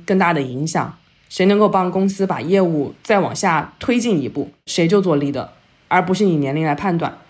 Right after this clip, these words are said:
就整体来讲，公司如果能够有这样的文化导向的时候，我觉得大部分的人加入这样的公司，他就必须已经抱有这样的心态了，就是空杯的心态。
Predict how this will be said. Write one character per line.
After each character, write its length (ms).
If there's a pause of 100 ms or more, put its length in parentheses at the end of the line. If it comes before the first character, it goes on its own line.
(120)
就 100
整 200
体 80
来 120
讲， 160
公 160
司 220
如 140
果 320
能 180
够 160
有 140
这 160
样 200
的 120
文 200
化 160
导 220
向 180
的 60
时 140
候， 320 (220)
我 100
觉 80
得 40
大 160
部 80
分 200
的 80
人 200
加 240
入 120
这 100
样 80
的 80
公 160
司， 260 (120)
他 120
就 80
必 160
须 160
已 40
经 320 (160)
抱 200
有 120
这 100
样 80
的 80
心 220
态 180
了， 140 (320)
就 100
是 100
空 200
杯 100
的 80
心 180
态。 280